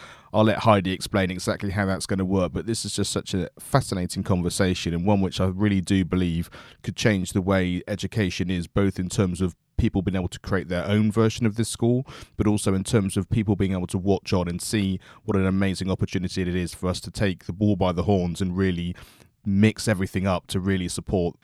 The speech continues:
the next generation of pupils going through their school life. Now, just before we get chatting with Heidi, I want to tell you about an executive function online summit which is being put on by Seth Perler, who's been a guest on this show. And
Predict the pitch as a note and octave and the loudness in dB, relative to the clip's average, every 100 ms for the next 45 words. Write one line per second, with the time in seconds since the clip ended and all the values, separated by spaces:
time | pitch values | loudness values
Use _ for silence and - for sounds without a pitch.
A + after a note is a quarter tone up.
0 | - G2+ G#2 - G#2 F#2+ F#2+ F#2 G2 F2+ | -4 0 0 0 -2 0 0 -2 -4 -6
1 | - G2 F#2 F2+ - F#2 F#2 F#2+ E2+ E2 | -4 -4 -4 -6 -2 -2 -2 -4 -4 -4
2 | - - F2 E2 D2+ D2 - - _ _ | -6 -6 -4 -4 -6 -10 -18 -20 _ _
3 | _ _ _ _ _ _ _ _ _ _ | _ _ _ _ _ _ _ _ _ _
4 | G#2+ G#2 - D3 C3 A2+ - - C3 - | -10 -8 -8 -4 -4 -4 -6 -4 -4 -4
5 | F#2+ F2+ F#2 F2+ D#2+ D#2 E2 B2 - - | -4 -4 -2 -2 -4 -10 -8 -10 -10 -6
6 | D3+ A2 G#2+ F#2+ G#2 E2+ - A2 - A#2 | -4 -2 -2 -2 -4 -6 -6 -8 -6 -6
7 | - A#2 F2+ - F#2+ - A2 G#2 G2+ F#2+ | 0 0 0 -4 -6 -4 -4 -2 -2 -4
8 | - D3+ G2+ - D#2 G2+ - G#2 F#2 F2 | 0 2 2 -4 -12 -10 -4 -2 -2 -2
9 | A#2 - G#2 F2+ F#2 - - - F#2+ - | -2 2 2 2 -2 -8 -10 -2 0 0
10 | A2 - A2 F#2+ E2+ D#2+ A#2+ G#2+ - C#3 | -2 0 0 2 0 -2 0 0 0 -2
11 | A2+ A#2+ A#2 G2 E2+ D2+ - D2+ B1 | 0 0 0 -2 -4 -4 -4 -6 -6